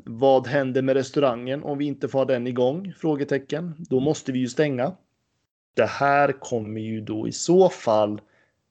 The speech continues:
i värsta av lägen att, eh, drabba inte bara Brynäs, men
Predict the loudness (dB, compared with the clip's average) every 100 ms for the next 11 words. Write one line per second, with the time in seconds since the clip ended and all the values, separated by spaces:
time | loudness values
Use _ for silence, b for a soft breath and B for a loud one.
0 | _ -6 0 0 0 -6 -4 0 -2 -2
1 | -8 -10 -10 -10 -4 -4 -4 _ _ -12
2 | -10 -8 -4 0 0 0 -4 -2 -2 -6
3 | _ B B -4 4 6 6 6 2 -2
4 | -4 -6 -4 -4